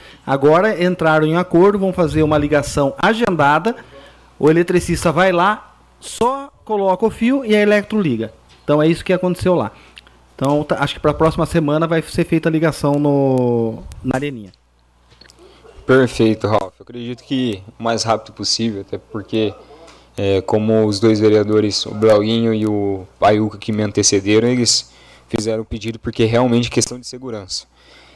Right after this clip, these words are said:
Speaker 2: É, eu quero falar, semana passada, na sexta-feira, quinta-feira e sexta-feira, eu estive em São Paulo, no gabinete do pastor Oséias,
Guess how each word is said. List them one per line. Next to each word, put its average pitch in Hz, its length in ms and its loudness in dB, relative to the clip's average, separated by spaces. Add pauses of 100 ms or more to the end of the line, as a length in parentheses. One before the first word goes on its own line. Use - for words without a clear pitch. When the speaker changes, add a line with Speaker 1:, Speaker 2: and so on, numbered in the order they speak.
(220)
Speaker 2:
É, 110 380 6
eu 127 80 2
quero 180 160 2
falar, 156 680 2
semana 135 400 2
passada, 131 520 2
na 113 100 2
sexta-feira, 123 800 2 (140)
quinta-feira 123 840 2
e 104 80 -6
sexta-feira, 113 600 2
eu 113 60 4
estive 113 240 2
em 113 60 2
São 110 280 2
Paulo, 117 360 2 (600)
no 107 160 2
gabinete 110 540 2
do 104 100 -4
pastor 98 380 0
Oséias, 110 640 2